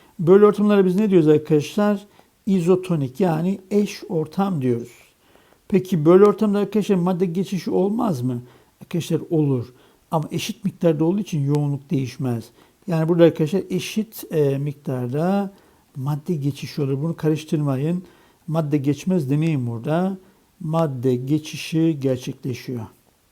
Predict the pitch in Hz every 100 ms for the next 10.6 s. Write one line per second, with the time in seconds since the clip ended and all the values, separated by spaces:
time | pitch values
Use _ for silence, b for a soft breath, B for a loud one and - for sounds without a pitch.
0 | _ b b b - 226 202 185 185 156
1 | 139 - 208 - - 160 165 160 147 185
2 | - 175 139 147 190 160 160 147 143 135
3 | 127 139 156 139 147 147 135 123 120 101
4 | b b b b - 214 220 170 247 240
5 | 208 254 220 - 165 147 180 269 - _
6 | _ 208 190 226 190 214 196 202 208 185
7 | 180 175 180 190 - 185 170 180 170 165
8 | 139 135 135 165 151 139 139 165 139 123
9 | 151 185 - b b b - 151 160 156
10 | - 139 135 165 190 -